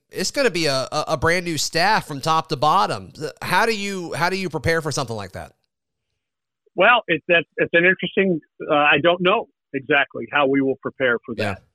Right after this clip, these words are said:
Speaker 2: It's certainly not the first time that it's happened. Uh, there have been different regimes that have come and gone. At Jordan-Hare Stadium. And this is the, the newest,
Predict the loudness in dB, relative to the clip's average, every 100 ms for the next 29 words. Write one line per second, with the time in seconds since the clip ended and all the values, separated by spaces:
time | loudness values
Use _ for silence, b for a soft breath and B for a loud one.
0 | _ _ _ _ -18 -2 0 2 2 2
1 | 0 0 0 0 2 2 2 -4 -2 -2
2 | -2 -4 -8 -10 _ _ _ _ _ -10
3 | -6 0 2 2 2 4 4 4 -2 -2
4 | 0 -2 -2 -2 0 0 0 -2 -2 -2
5 | _ -4 -2 -2 0 0 -2 -6 _ _
6 | _ _ _ _ _ _ -2 0 0 0
7 | 0 0 2 0 0 2 2 2 -2 -6
8 | _ _ -14 -6 -2 0 2 2 0 2
9 | -2 0 2 4 4 2